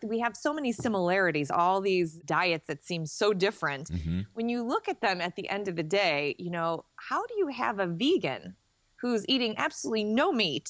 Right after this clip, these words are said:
Speaker 2: Mm-hmm.
Speaker 1: and healthy and happy, and you have people who are eating lots of meat
Speaker 2: Yeah.
Speaker 1: and are happy and healthy? It's like our human body is magical and can
Speaker 2: Right.
Speaker 1: adapt to all of these ways of eating.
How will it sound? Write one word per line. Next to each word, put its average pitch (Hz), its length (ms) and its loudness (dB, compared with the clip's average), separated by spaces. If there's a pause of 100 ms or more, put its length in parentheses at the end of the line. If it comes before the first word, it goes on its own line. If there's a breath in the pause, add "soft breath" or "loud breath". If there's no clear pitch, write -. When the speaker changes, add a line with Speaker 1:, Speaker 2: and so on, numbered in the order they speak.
(160)
Speaker 2:
Mm-hmm. 165 220 -2
Speaker 1:
and 208 180 -2
healthy 214 420 2
and 175 100 0
happy, 180 440 -2 (360 loud breath)
and 226 120 0
you 233 80 0
have 220 280 -2 (320)
people 269 300 2
who 254 120 4
are 233 100 2
eating 226 400 0
lots 254 400 2
of 226 180 4
meat 156 380 -2 (120)
Speaker 2:
Yeah. 85 160 0
Speaker 1:
and 220 120 2
are 190 220 2 (100)
happy 180 300 0
and 165 80 -4
healthy? 175 260 -4 (160 loud breath)
It's 269 140 -2
like 302 100 2
our 311 80 2
human 381 380 2
body 285 420 0
is 190 160 0
magical 196 720 2
and 214 180 0
can 240 120 -4
Speaker 2:
Right. - 100 0
Speaker 1:
adapt 254 380 0
to - 180 -4
all 320 380 6
of 311 140 0
these 247 260 -2
ways 214 260 0
of 202 80 -2
eating. 233 300 -2